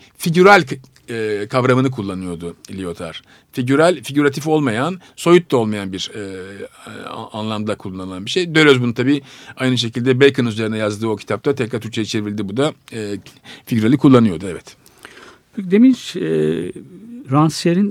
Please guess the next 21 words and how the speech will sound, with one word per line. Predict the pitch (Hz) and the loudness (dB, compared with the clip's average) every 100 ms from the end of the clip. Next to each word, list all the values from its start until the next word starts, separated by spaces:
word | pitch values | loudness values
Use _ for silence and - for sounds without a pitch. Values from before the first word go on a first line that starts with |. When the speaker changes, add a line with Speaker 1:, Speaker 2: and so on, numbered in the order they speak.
| - | -4
Speaker 2:
e, | - - 240 _ - | -10 -10 -16 _ -4
Alman | 135 156 160 147 139 | 2 4 4 2 -2
romantiklerden | 131 139 131 - 135 127 135 135 - 131 | 2 2 0 -6 -6 -4 -4 -4 -6 -8
yola | 123 123 | -6 -8
çıktığını, | 127 - 113 110 | -10 -16 -12 -10
onlara | 117 120 120 131 | -6 -4 -4 -6
dayandığını | 123 113 117 120 | -6 -6 -8 -8
söyledi. | 120 120 147 | -12 -12 -12
Ş-, | - - | -12 -14
Schiller'in | - - 139 160 | -12 -6 -4 0
oyun | 156 160 | 0 0
kavramı | 135 117 107 | 0 -4 -4
en | 127 | -6
çok | 120 117 - | -6 -8 -14
bilinen | 110 110 | -8 -6
Speaker 1:
Evet, | 117 | -6
Speaker 2:
akla | 117 113 | -8 -10
gelen. | 101 | -6
Speaker 1:
evet. | 196 | -4
Speaker 2:
Oradan | 196 170 | -2 -2
da | 175 | -4